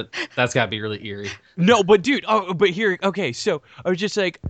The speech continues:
Speaker 2: uh, you know, I'd prefer if we go to an address just because, you know, I'm gonna be completely honest with you, I'm spending a hundred fifty dollars on this device, and I just wanna make sure it works. And then all he writes back is like, "I bring projection T V, power converter.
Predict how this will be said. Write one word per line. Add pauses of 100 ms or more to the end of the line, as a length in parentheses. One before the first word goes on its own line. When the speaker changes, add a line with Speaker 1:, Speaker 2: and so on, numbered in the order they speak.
Speaker 2:
uh,
you
know,
I'd
prefer
if
we
go
to
an
address
just
because,
you
know,
I'm
gonna
be
completely
honest
with
you,
I'm
spending
a
hundred
fifty
dollars
on
this
device,
and
I
just
wanna
make
sure
it
works. (360)
And
then
all
he
writes
back
is
like, (420)
"I
bring
projection
T
V, (320)
power
converter.